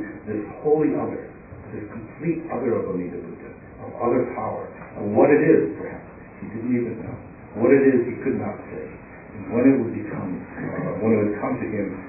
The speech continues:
he had no idea. But for him, it was this, this, this openness, uh, was transformative, was, was carrying him and supporting him in, in a way that was, um, was,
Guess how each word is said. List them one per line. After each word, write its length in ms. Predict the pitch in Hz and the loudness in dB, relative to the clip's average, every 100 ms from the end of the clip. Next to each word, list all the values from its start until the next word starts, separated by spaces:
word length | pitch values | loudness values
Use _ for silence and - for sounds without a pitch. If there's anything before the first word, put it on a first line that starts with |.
| - | -12
he 160 | - 101 | -10 -8
had 160 | 98 | -4
no 160 | 101 98 | -2 -2
idea. 380 | 90 87 92 87 - - - - | -2 -4 -4 -6 -8 -16 -14 -12
But 80 | - | -8
for 120 | - | -6
him, 180 | - 135 113 | 4 6 6
it 80 | 101 | 2
was 120 | 95 87 | -4 -6
this, 140 | 90 - - - - | -8 -10 -16 -18 -12
this, 120 | 98 - - - - | -12 -12 -14 -18 -18
this 120 | - - | -12 0
openness, 520 | - - - - 95 - - - - - | 0 4 2 0 -6 -12 -18 -18 -18 -14
uh, 400 | 101 98 92 92 90 107 | -6 -2 0 2 0 2
was 140 | 104 104 - - - - | 2 0 -6 -14 -14 -4
transformative, 800 | 147 151 - 180 180 117 - - - - - - - | 0 0 2 2 2 0 -4 -10 -12 -18 -18 -18 -8
was, 200 | 98 92 90 - - - | -4 -2 -4 -10 -16 -8
was 180 | 90 90 87 - - - - - - - | -2 -2 -4 -12 -18 -18 -18 -16 -14 -2
carrying 400 | 165 156 127 - | 6 8 8 4
him 140 | - - - - - 98 | -6 -10 -16 -18 -12 -6
and 180 | 98 - - | -6 -6 -8
supporting 420 | - 139 131 - | 6 8 8 4
him 160 | 90 85 82 | 0 -2 -4
in, 140 | 87 87 - | -4 -6 -4
in 80 | 90 90 | -6 -2
a 40 | 92 | 2
way 420 | 98 95 90 87 - - | 2 4 2 -2 -10 -10
that 80 | 98 | -4
was, 220 | 90 87 87 - 87 87 | 0 -2 -2 -14 -16 -14
um, 560 | 92 95 92 92 87 87 - - - - | -10 -6 -6 -6 -6 -8 -12 -16 -16 -10
was, 220 | - - | -8 -8